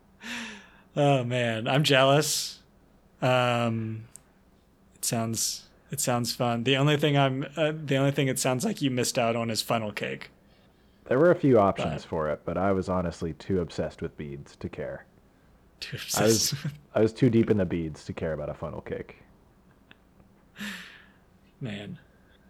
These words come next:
Speaker 1: if I had a nickel, you know. <laughs>
Speaker 2: Well, at this point, you only have one, but I'll tell you what, pretty soon.
Speaker 1: <laughs>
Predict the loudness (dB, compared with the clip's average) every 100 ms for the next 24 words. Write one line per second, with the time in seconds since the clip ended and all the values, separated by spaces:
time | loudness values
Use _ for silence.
0 | _ _ -10 -4 0 0 -2 -4 -4 -6
1 | -8 -20 _ _ _ -20 -12 -4 -4 -2
2 | 0 0 -2 -14 -20 _ _ -20 -20 -20
3 | -16 0 4 4 2 4 2 4 2 0
4 | 0 -2 -2 -2 -4 0 -2 0 -2 -2
5 | -4 -10 _ _ -4 -2 -2 -2 -2 -2
6 | -6 -8 -8 -10 -12 -6 -2 0